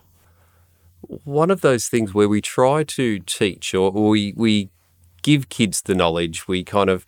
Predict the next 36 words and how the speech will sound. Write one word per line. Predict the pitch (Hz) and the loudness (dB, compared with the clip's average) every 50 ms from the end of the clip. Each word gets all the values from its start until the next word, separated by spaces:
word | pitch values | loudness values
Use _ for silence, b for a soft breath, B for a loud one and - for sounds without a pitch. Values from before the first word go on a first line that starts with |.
| b b b b b b b b b | b b b b b b b b b
try | - - 143 139 143 | -2 2 4 4 4
to | 131 117 | 2 2
guide | 95 101 90 92 95 92 80 | 2 4 4 4 4 2 2
them | 90 87 | -2 -4
through | - - - 92 90 90 | -4 -4 -2 0 0 0
the | 87 87 85 | 0 0 0
understandings, | 82 85 82 82 - - - 82 80 80 80 80 80 80 82 82 85 | 0 -2 -2 -4 -6 -6 -4 -2 -2 -2 -2 -2 -2 -4 -4 -4 -4
and | 92 95 | -2 0
we | 101 101 | 0 0
can | - 104 101 | 0 -2 -2
show | - - - 110 107 110 110 107 | -2 0 2 4 4 4 4 4
them | 101 104 98 98 92 - _ _ _ - | 2 2 2 0 -2 -8 _ _ _ -14
worked | - 104 95 98 95 95 92 - - 98 | -8 0 4 6 8 8 6 4 0 -6
examples | 85 - - 85 82 82 82 - 92 87 82 85 | -6 -4 -2 -2 0 -2 -2 -2 -4 -4 -2 -2
on | 85 87 90 | -2 -2 -2
the | 87 | -4
board, | 80 - - 82 80 80 80 78 80 80 92 - - | -4 -2 -2 0 0 0 -2 -2 -4 -6 -6 -4 0
but | - 104 | 0 0
we | - 113 117 113 113 110 - _ | 2 2 0 0 -2 -4 -4 _
often | - 110 117 - - 101 | -2 -2 0 0 -4 -6
try | - - 107 92 | -2 0 0 0
to | 87 82 | 0 0
teach | - - 120 131 120 - - | -2 -2 -2 -2 -2 -4 -6
with | - 95 - - | -6 -4 -4 -6
examples | 85 - 87 87 90 101 110 104 - 85 85 87 85 - - - | -8 -6 -2 -2 0 0 -2 -4 -8 -10 -12 -12 -12 -16 -10 -6
without | 95 95 - 90 95 98 98 92 - _ _ | -6 -2 0 2 2 2 2 0 -4 _ _
first | - - - - - - 107 107 104 101 92 - - - _ _ _ _ _ _ _ _ _ _ _ _ b b b b b b b b b b b b b _ _ _ _ - | -20 -20 -20 -12 -6 0 0 2 2 2 0 -2 -4 -6 _ _ _ _ _ _ _ _ _ _ _ _ b b b b b b b b b b b b b _ _ _ _ -4
articulating | - 104 95 - - 120 110 - - 107 95 95 95 95 92 87 82 - | -2 -2 -2 -2 -6 -10 -6 -2 0 2 2 4 4 2 2 -2 -4 -2
really | - 101 113 135 127 117 | 0 4 4 4 4 4
succinctly | 95 - - 90 - - - 131 160 156 - - - 80 78 80 - _ - | 2 -2 -2 -2 -2 0 0 0 -2 -4 -6 -10 -10 -8 -8 -10 -10 _ -8
exactly | 107 - - 92 92 104 92 - - - 101 95 | -6 -6 -4 -2 -2 -2 -2 -2 -2 -4 -2 0
what | 90 92 92 - | 0 -2 -2 0
that | - - 85 - | 0 -2 -2 -2
learning | - 92 92 90 90 87 87 85 82 | -4 -6 -4 -4 -4 -4 -6 -6 -8
should | - - - 90 85 | -8 -8 -8 -8 -6
be. | - 98 95 76 - - | -2 -2 -2 -2 -4 -10